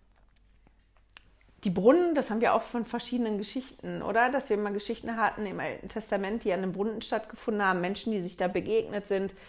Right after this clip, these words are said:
die Schäfer kamen, um, um ihre Herden da zu versorgen mit Wasser. Die Frauen kamen dahin und ich glaub das schon, wenn, wenn man jeden Tag laufen müsste, um Wasser zu holen, dass das auch so die, die Stelle ist,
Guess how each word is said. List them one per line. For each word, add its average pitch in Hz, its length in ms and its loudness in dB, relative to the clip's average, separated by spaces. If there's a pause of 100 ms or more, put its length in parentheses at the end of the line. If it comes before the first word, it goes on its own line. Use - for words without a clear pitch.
(280)
die 220 80 -2
Schäfer 214 320 4
kamen, 208 500 8
um, 190 480 0 (380)
um 214 160 4
ihre 214 180 10
Herden 226 680 8 (100)
da 220 120 2
zu 214 120 -4
versorgen 202 600 4
mit 196 220 -2
Wasser. 202 340 4 (420)
Die 202 80 0
Frauen 233 420 12
kamen 233 340 6
dahin 214 540 4
und 196 360 4
ich - 140 -4
glaub 226 220 4
das 269 160 -2
schon, 320 260 4
wenn, 180 300 0
wenn 185 100 2
man 190 160 0
jeden 208 160 2
Tag 233 220 2
laufen 190 320 4
müsste, 240 200 -2
um 190 120 -2
Wasser 220 260 2
zu 220 220 -4
holen, 226 180 4
dass 208 140 2
das 196 160 -6
auch 190 140 -4
so - 120 -4
die, 185 400 -4
die - 100 -14
Stelle 196 280 4
ist, 202 160 -2